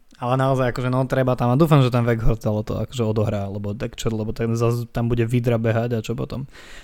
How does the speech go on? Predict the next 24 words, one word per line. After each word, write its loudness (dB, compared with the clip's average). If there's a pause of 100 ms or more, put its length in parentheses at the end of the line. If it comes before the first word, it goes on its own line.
(100)
No 6
ale 4 (600)
na 2
čo 0
som 4
chcel 2
premostiť 2
je, 6 (100)
že 2 (320)
jeden 2
náš 2
fanúšik, -2
ktorého -2
pozdravujeme, 0 (300)
sa -2
nás 2
pýta, -2
že 0
už 4
je 4
z -6
toho 0
vlastne 0
akože, -2